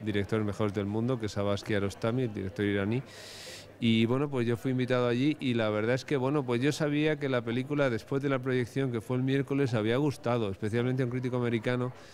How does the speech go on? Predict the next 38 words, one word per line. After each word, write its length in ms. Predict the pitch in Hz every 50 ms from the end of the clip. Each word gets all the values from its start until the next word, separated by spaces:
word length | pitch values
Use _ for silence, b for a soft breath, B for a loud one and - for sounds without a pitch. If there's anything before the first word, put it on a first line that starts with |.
| B B B B -
que 140 | - 120 110
me 640 | 107 104 104 104 104 104 107 107 104 104 104 104 104
dijo 380 | 104 117 127 - - 151 139
que 100 | 135 120
le 140 | 110 107 104
había 200 | 101 101 107 113
gustado 540 | 117 120 123 - - - 123 120 123 123 120
y 60 | 113
tal, 180 | 110 117 127 131
pero 220 | 127 117 101 98
bueno, 260 | 104 123 123 113 95
como 180 | - 92 90 90
nosotros 300 | 92 98 107 104 127 127
no 100 | 123 120
podemos 320 | 113 123 123 120 123 113
hablar 220 | 117 113 113 120 120
con 240 | 117 123 117 117 117
el 460 | 113 113 117 113 113 113 113 113 110 -
jurado, 480 | 120 120 117 123 127 131 127 131 131
pues, 240 | 123 123 113 110 104 - -
eh, 120 | 113 110 104
no 100 | 107 110
está 220 | 101 - 120 120
prohibido, 540 | 113 127 123 123 123 135 139 135 135 143 165 B B B B B B B -
pues 160 | - 110 104
no 100 | 110 117
sabía 440 | - - 123 117 117 117 110 104 101
mucho. 300 | 104 110 117 - - 104 -
Y 120 | - 120 117
lo 100 | 120 120
del 140 | 117 107
premio 260 | - 131 147 170 175 170
del 140 | 165 156
público 320 | 131 147 160 165 160 165 156
no 120 | 139 135
tenía 280 | 127 135 123 123 135 139 -
ni 140 | 113 104
idea. 460 | 101 98 98 95 95 95 90 87 87